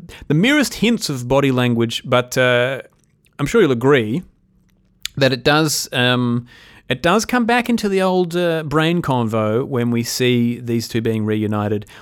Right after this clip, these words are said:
Obviously, Golden was not the, uh, pariah in the face of all of that Fnatic lineup, and it's nice to see that these two can once again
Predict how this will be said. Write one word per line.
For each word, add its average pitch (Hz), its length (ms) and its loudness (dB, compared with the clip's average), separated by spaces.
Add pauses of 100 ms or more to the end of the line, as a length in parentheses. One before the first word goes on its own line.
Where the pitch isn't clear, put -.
(100)
Obviously, 127 500 -2
Golden 113 640 -4
was 113 320 -4
not 113 540 -2 (540)
the, 113 520 -4 (240)
uh, 113 540 -8
pariah 110 720 0 (100)
in 120 140 -2
the 113 60 -2
face 110 280 -6
of 110 120 -8
all 117 280 2
of 104 80 -6
that 107 140 -6
Fnatic 110 320 -4
lineup, 110 480 -4 (360)
and 113 80 -2
it's 113 120 -4
nice 127 260 2
to 117 80 -4
see 113 220 -2
that 110 240 -4
these 110 260 -4
two 110 260 -2
can 110 220 -6
once 110 220 -6
again 107 340 -4